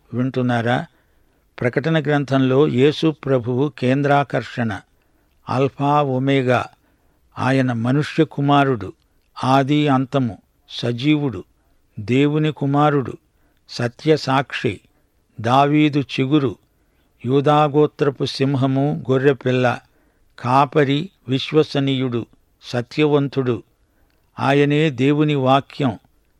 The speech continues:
రాజులకు రాజు, ప్రభువులకు ప్రభువు,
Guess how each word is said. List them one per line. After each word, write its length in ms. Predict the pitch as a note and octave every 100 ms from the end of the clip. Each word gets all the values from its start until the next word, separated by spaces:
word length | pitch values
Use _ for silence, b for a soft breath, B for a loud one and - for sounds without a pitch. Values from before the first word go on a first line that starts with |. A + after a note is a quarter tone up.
| _ -
రాజులకు 600 | B2 C#3+ C#3 D3+ C#3 C#3+
రాజు, 560 | A#2+ B2+ C3+ B2+ D3 D3+ -
ప్రభువులకు 640 | C3 B2 C#3 D3 C#3+ C3+
ప్రభువు, 600 | A#2+ B2 B2+ A#2 B2+ A2+